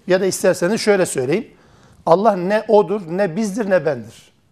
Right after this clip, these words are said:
Hangisini tercih ederseniz. Ama bilelim ki Allah kendisini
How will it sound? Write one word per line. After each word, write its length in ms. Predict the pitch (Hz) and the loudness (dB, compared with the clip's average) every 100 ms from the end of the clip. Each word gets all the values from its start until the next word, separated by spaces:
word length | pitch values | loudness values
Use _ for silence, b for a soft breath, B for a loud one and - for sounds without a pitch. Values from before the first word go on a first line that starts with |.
| _ _ _ _ _ _ _ | _ _ _ _ _ _ _
Hangisini 380 | 262 185 180 190 | -6 -4 -2 2
tercih 300 | 180 165 165 | 2 2 0
ederseniz. 440 | 135 120 - 113 | -2 -4 -8 -8
Ama 240 | 143 175 147 | 0 0 0
bilelim 280 | 156 247 | -4 -4
ki 120 | 269 285 | 0 0
Allah 180 | 233 | 0
kendisini 520 | 233 185 160 147 170 | 0 -2 -2 -2 -4